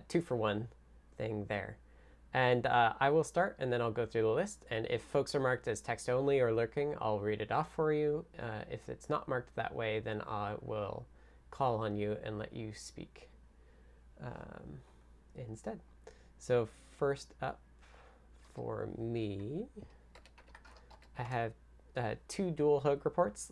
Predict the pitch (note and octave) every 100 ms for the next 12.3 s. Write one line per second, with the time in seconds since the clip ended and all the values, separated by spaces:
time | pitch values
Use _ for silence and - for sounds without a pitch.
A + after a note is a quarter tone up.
0 | D#3+ C3 - D#3 D#3+ C#3 - B2 B2 B2
1 | C3 B2+ B2 A2+ A2 C3 C#3 F#3+ G#3 B2+
2 | B2+ A#2+ C3 C3 E3 D3+ - B2+ A#2 A#2
3 | B2 B2+ A#2+ G#2+ A2 A2+ D#3+ D#3+ A3 G3+
4 | - - - - A#2 - E3 E3 - C#3+
5 | C3 D3+ C#3 - - C#3 - C3 A2 -
6 | B2+ - - D#3 D3+ D3+ D3+ - - -
7 | D#3 C3+ B2 B2+ A#3+ C#4+ E4 - - D#3
8 | C3+ - C#3+ A#2 C3+ D3 C3 A#2 A2 A2
9 | B2 A2+ A#2+ - - - A2+ A2 A2+ A2
10 | G#2 - G#2 - - A#2 A2 A2 A2+ -
11 | - - - A2+ A2+ G3 F3 D#3 D3 C#3+
12 | C3+ C#3